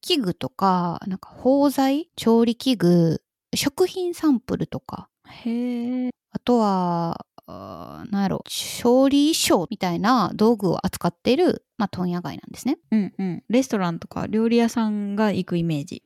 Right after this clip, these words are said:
Speaker 1: あ、そうそう。赤ちょうちんとかもいっぱい売ってて、苗入れとかも多分してくれるのかな。
Speaker 2: へー。そう、個人で行っても買えるものあるの？
Speaker 1: 売ってるものは大体買えます、個人で。
Speaker 2: はあはあはあ。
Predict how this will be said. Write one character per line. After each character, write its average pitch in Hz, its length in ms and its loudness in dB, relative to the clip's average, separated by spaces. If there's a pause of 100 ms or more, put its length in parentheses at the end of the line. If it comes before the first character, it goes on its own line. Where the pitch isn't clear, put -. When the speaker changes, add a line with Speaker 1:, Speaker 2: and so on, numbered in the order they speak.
Speaker 1:
あ、 269 100 0
そ 302 180 4
う 233 40 2
そ 196 440 0
う。 - 40 -20 (120)
赤 320 220 0
ち - 100 0
ょ 403 60 6
う 359 60 0
ち - 180 -4
ん 190 100 -4
と 185 120 -4
か 170 160 -4
も 175 340 -2
い 175 60 -4
っ - 120 -10
ぱ 190 100 2
い - 20 6
売 190 60 4
っ - 20 0
て - 240 -2
て、 160 380 0 (140)
苗 254 180 4
入 285 40 2
れ 302 80 -2
と 247 100 -8
か 170 100 -12
も 165 80 -10
多 190 120 -6
分 180 100 -2
し - 60 -8
て 202 120 -2
く - 100 -4
れ 180 80 4
る 180 80 2
の 180 100 -4
か - 160 -8
な。 165 220 -6 (100)
Speaker 2:
へ 196 40 4 (360)
ー。 196 60 -6 (100)
そ - 140 -8
う、 - 40 -4
個 349 140 2
人 254 220 0
で 185 80 2
行 180 100 -4
っ - 20 -20
て 190 120 -10
も 170 200 -4
買 202 240 0
え 202 40 2
る 202 140 2
も 190 120 0
の 170 240 -4
あ 180 100 -2
る 170 120 -4
の？ - 180 -8 (180)
Speaker 1:
売 - 100 0
っ - 40 0
て - 140 0
る 466 80 -2
も 453 80 -8
の 320 80 2
は 202 40 2
大 196 180 0
体 185 160 0
買 202 160 0
え - 20 0
ま 170 120 -4
す、 - 60 -8
個 - 160 0
人 131 180 -4
で。 - 200 -10
Speaker 2:
は 226 120 -2
あ 196 80 0
は 185 100 -4
あ 175 40 -4
は 170 80 -6 (160)
あ。 180 60 -18